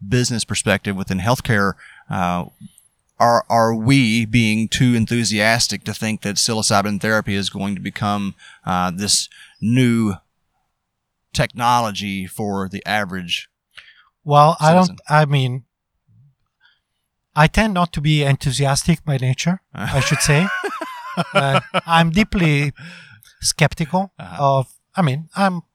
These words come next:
Speaker 2: careful, uh, to understand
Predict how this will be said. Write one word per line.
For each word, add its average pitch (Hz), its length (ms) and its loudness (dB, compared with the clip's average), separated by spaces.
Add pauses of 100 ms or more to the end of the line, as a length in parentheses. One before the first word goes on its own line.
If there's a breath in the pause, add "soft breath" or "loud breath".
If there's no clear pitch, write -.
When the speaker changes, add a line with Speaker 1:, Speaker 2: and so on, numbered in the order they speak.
(120)
Speaker 2:
careful, 190 640 2 (760 soft breath)
uh, 143 500 2 (1000)
to 170 160 2
understand 143 800 2